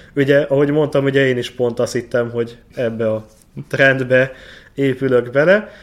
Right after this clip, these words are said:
és, ö, szerintem akkor ugye voltak ugye az olyan sorozatok, mint mondjuk ugye a,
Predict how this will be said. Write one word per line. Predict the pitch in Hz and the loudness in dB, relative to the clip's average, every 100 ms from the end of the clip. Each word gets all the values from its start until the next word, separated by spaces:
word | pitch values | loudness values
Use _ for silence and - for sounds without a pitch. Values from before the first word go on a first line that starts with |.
| - _ _ _ _ | -20 _ _ _ _
és, | 143 147 - | -4 -2 2
ö, | 160 160 | 2 2
szerintem | 170 165 165 156 | 0 -2 -2 -2
akkor | 160 160 165 | -4 -4 -2
ugye | 156 | -2
voltak | 147 131 123 120 | 0 0 0 -4
ugye | 127 123 | -2 -2
az | 120 | 0
olyan | 120 110 | -4 -4
sorozatok, | - 117 113 120 120 127 | -8 -8 -8 -8 -8 -8
mint | 117 113 | -10 -8
mondjuk | 120 113 117 117 | -10 -8 -8 -8
ugye | 117 117 | -4 -2
a, | 113 - 113 110 | -4 -6 -6 -6